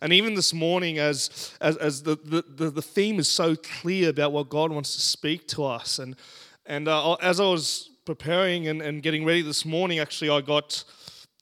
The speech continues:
I got a, an email message, which I'll have to deal with on Monday, but it, it, it's dealing with this very issue that I'm speaking about this morning. And, and I, it, it was deeply challenging to me, but oftentimes that's how God works, right? And, and the messages this morning that, that Carol brought in the prophetic,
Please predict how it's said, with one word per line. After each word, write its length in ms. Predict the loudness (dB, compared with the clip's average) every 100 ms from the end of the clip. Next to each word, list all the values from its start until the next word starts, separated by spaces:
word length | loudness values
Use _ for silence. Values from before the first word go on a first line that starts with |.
| -12
I 60 | 2
got 200 | 4 4
a, 320 | 2 0 0
an 140 | 0
email 320 | 0 4 4
message, 520 | 4 2 0 -2 -2 -4
which 220 | -4 0
I'll 140 | -2
have 120 | -2
to 80 | -6
deal 160 | -2 0
with 180 | -2 -6
on 100 | -4
Monday, 400 | -4 -2 -2 -2
but 120 | -6
it, 120 | -6
it, 140 | -6 -6
it's 320 | -8 -6 -6
dealing 280 | -2 0 0
with 120 | -4
this 120 | -8
very 280 | -2 -2 0
issue 240 | -4 -6 -4
that 80 |
I'm 140 | -4 -2
speaking 540 | -4 -4 -10 -10 -12
about 340 | -8 -6 -6 -6
this 200 | -10 -8
morning. 360 | -12 -14 -16 _ _ _ -20 _ -12
And, 120 | -10
and 220 | -8 -2
I, 120 | 0
it, 80 | 2
it 180 | 0 0
was 140 | -4
deeply 380 | 0 -2 -2 -6
challenging 520 | -4 -4 -2 -4 -6 -8
to 120 | -8
me, 120 | -6
but 120 | -4
oftentimes 440 | -4 -6 -10 -10 -8
that's 180 | -10
how 140 | -10 -8
God 260 | -6 -8
works, 420 | -6 -10 -10 -14 -14
right? 200 | -14 -16 _ -20 -20 -4
And, 180 | -2 0
and 140 | 0
the 40 | 2
messages 460 | 0 0 -2 -4
this 180 | -2 -2
morning 320 | 0 0 0
that, 260 | 0 0 -2
that 300 | -6 -6 _
Carol 400 | 0 6 8 8
brought 320 | 6 4 4
in 120 | 2
the 80 | -4
prophetic, 720 | -6 -8 0 2 2 -2 -8